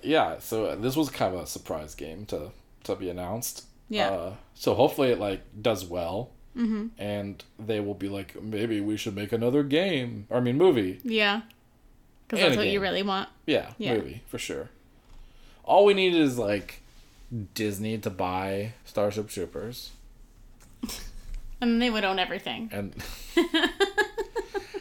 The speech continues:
Speaker 1: actually, they, I'm trying to think who
Speaker 2: They
Speaker 1: made,
Speaker 2: probably
Speaker 1: who
Speaker 2: already
Speaker 1: did.
Speaker 2: do.
Speaker 1: Was it Fox? If it was, then they might even own it already.
Speaker 2: <sighs> I'm sure they do. They own
Speaker 1: But
Speaker 2: everything.
Speaker 1: 'cause it's not like it was like, okay, I guess from the, uh, aside from the nudity and the violence, okay, so there was,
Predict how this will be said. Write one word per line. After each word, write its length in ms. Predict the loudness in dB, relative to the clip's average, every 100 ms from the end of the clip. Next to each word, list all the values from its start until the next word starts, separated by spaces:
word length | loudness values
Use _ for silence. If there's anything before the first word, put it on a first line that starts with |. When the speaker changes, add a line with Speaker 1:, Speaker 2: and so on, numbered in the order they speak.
| 0
Speaker 1:
actually, 360 | 4 4 4 2
they, 200 | 2 2
I'm 260 | 0 0 0
trying 220 | 2 0
to 60 | 0
think 160 | -2
who 100 | 0
Speaker 2:
They 60 | 4
Speaker 1:
made, 200 | 4 4
Speaker 2:
probably 380 | 4 4 4 6
Speaker 1:
who 60 |
Speaker 2:
already 160 | 6 6
Speaker 1:
did. 240 | 4 4
Speaker 2:
do. 60 | 2
Speaker 1:
Was 120 | 2
it 140 | 2 2
Fox? 500 | 2 2 0 -2 2
If 100 | 4
it 120 | 4
was, 220 | 4 4
then 100 | 2
they 80 | 0
might 240 | 2 2
even 160 | 2 2
own 160 | 2
it 80 | 2
already. 400 | 4 4 4 2 -2 -8 -12
Speaker 2:
<sighs> 260 | -16 -10 -6
I'm 200 | -4 -6
sure 280 | -6 -4 -2
they 120 | -2
do. 220 | -4 -6
They 120 | -6 -4
own 140 | -6
Speaker 1:
But 120 | -6
Speaker 2:
everything. 440 | -6 -8 -10 -10 -6
Speaker 1:
'cause 100 | 0
it's 100 | 2
not 120 | 4 2
like 160 | 0
it 100 | -4
was 160 | -6 -8
like, 200 | -6 -2
okay, 220 | 0 0
I 100 | 0
guess 220 | 2 0
from 160 | 0 -4
the, 60 |
uh, 220 | -2 -4 -4
aside 400 | -4 2 2 2
from 100 | -2
the 60 | -4
nudity 640 | -6 -6 -8 -10 -12 -16 _ _ _ _ -20 -20 _ _ _ _
and 160 | 0 0
the 40 |
violence, 540 | 4 4 2 0 -6 -6
okay, 240 | -6 -6
so 120 | -4 0
there 100 | 0
was, 200 | -2